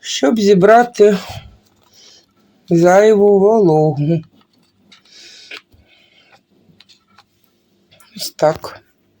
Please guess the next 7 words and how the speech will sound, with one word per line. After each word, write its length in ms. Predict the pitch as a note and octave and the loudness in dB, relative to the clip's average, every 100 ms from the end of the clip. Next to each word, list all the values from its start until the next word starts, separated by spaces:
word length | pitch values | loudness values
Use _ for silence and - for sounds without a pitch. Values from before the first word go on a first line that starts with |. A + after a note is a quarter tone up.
| _ _ _ _ _ _ _ - - - - - - _ _ _ - - - - - - _ _ _ | _ _ _ _ _ _ _ -20 -20 -20 -20 -20 -20 _ _ _ -20 -20 -20 -20 -20 -20 _ _ _
В 100 | - | -2
такому 540 | A3 A3 C4+ C4 A#3+ | -2 0 0 2 0
положенні 920 | A#3 A#3 B3+ D#4 C#4+ A#3 G#3+ G#3 G3 | 2 2 4 4 4 4 4 6 4
даю 360 | G3 G#3+ A#3+ B3+ | 4 2 2 0
постояти 840 | A3 G3 - A3+ C4+ B3+ G3 G3+ | -2 -2 0 2 4 2 2 2
декілька 600 | E3+ G3+ A3 A3 G#3 - | 4 2 0 -4 -2 -2
хвилинок. 1040 | G3+ - G3+ G#3 F3 E3+ E3 E3+ E3 - - | -2 0 2 4 4 4 2 -2 -4 -12 -14